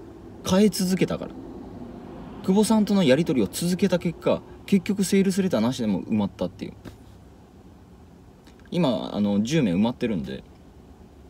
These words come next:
うん。で、今参加費もう百万ですから、多分まあこれ以上増えないかなとは思うんですけど、まあ定員のね、十名埋まったんで、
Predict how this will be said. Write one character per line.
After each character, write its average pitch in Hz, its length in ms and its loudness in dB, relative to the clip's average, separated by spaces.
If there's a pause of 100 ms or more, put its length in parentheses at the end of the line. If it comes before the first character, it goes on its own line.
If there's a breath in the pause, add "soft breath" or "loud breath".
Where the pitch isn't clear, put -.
(480)
う 98 60 -6
ん。 82 220 -4 (120)
で、 147 140 2
今 180 200 4
参 165 180 2
加 185 80 -2
費 139 120 0
も 98 120 2
う - 20 0
百 95 240 -6
万 156 160 0
で - 80 -4
す - 80 -10
か - 80 -10
ら、 98 180 0
多 180 140 0
分 127 160 2
ま 110 80 0
あ 95 60 -2
こ 156 140 -2
れ 180 120 0
以 180 40 2
上 110 100 2
増 131 160 -2
え 165 80 0
な 135 80 -2
い 113 80 -4
か 82 120 -8
な 90 160 -2
と 73 100 -6
は 69 40 -6
思 82 140 -4
う - 20 -2
ん - 40 -6
で - 40 -10
す - 60 -20
け 87 80 -10
ど、 104 160 -2
ま 117 140 -2
あ 123 40 -4
定 170 140 -2
員 170 160 0
の 160 80 -4
ね、 180 180 -4
十 185 180 -4
名 107 120 0
埋 87 80 0
ま 107 100 0
っ 107 60 -6
た 135 140 -6
ん 90 60 -2
で、 78 160 -4